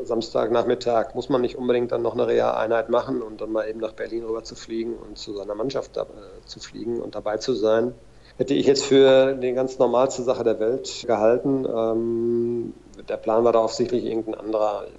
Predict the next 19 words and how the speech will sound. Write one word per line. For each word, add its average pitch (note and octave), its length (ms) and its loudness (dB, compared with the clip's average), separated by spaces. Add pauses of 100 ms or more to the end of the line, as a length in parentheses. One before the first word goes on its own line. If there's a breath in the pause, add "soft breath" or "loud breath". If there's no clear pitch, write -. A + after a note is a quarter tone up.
(100)
will A#2+ 100 -4
ich - 160 -6
aber G#2 140 -4
auch G#2+ 140 0
gar A#2 120 4
nicht A#2 140 2
großartig B2 380 4
bewerten. G2+ 460 -2
Also F#2+ 280 -8
daraus G2+ 340 -4
jetzt - 160 -16
irgendwas G#2+ 240 -6
abzuleiten, G2+ 800 -4
das F#2+ 180 -14
liegt G#2 160 -12
mir G2+ 60 -8
jetzt F#2 120 -10
völlig G#2 200 -6
fremd. - 420 -14